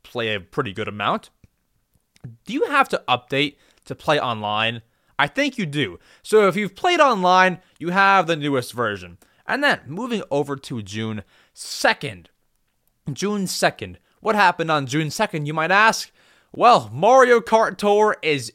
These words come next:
in business, my friends. One reminder from Nintendo on June second was sent out to, well, remind you that the Mario Kart Tour Princess Tour is now active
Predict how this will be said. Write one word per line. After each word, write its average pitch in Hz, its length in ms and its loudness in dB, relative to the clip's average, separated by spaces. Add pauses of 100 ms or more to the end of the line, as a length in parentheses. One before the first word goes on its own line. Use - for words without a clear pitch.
in 175 640 0
business, 135 500 0
my 98 180 -4
friends. 92 460 -6 (500)
One 220 300 2
reminder 151 640 -2 (220)
from 254 160 0
Nintendo 156 580 -2
on 135 240 -4
June 202 180 -8
second 131 340 -8
was 113 140 -8
sent 262 360 0
out 156 300 0 (300)
to, 120 420 -8
well, 98 420 -8
remind 175 580 -2
you 104 300 -10 (260)
that 135 140 -14
the 131 100 -10
Mario 196 480 0
Kart 196 380 -2
Tour 220 400 2 (300)
Princess 233 680 -2
Tour 202 420 2 (200)
is 131 220 -8
now 175 280 2
active 151 500 0